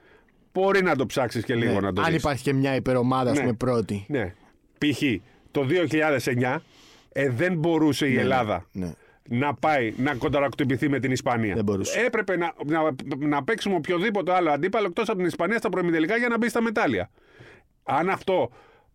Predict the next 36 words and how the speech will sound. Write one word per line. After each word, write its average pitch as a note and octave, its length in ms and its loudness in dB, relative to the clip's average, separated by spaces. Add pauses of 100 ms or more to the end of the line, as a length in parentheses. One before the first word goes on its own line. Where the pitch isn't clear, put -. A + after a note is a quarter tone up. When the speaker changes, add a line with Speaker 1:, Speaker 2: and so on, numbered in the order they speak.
(400)
Speaker 1:
το C3+ 160 0
υποτιμούσες C3+ 640 0
και D#3 80 -2
έλεγες, D3 260 2
«Δεν D3 100 2
με C#3+ 100 2
νοιάζει», B2+ 440 0
θα B3+ 100 -2
έτρωγες B3 340 0
τριάντα A3+ 300 0
από G#3 160 -2
το - 100 -6
κεφάλι. G#2 340 -6 (280)
Ευτυχώς F#3 640 -2
η D3 40 0
Εθνική D#3+ 400 0 (180)
διάλεξε C#3 580 0
τότε. G#2+ 240 -4 (180)
Μερικές C#3 460 0
φορές C#3 360 0
είναι D3+ 160 0
σωστό D#3+ 320 -2
να C#3 100 0
διαλέγεις, G#2 400 0
γιατί B2 240 -2
είσαι E3 140 -2
καταδικασμένος. C#3+ 880 -2 (160)
Speaker 2:
Ναι. A2+ 260 -2
Speaker 1:
Δεν C#3 80 -2
είναι F#3 120 0
πάντα D3+ 260 0
σωστό, A#2 440 -2 (360)
αλλά C#3+ 280 0
υπάρχουν C#3+ 520 -2 (180)
κάποιες D#3 360 -2
περιπτώσεις F3+ 580 -2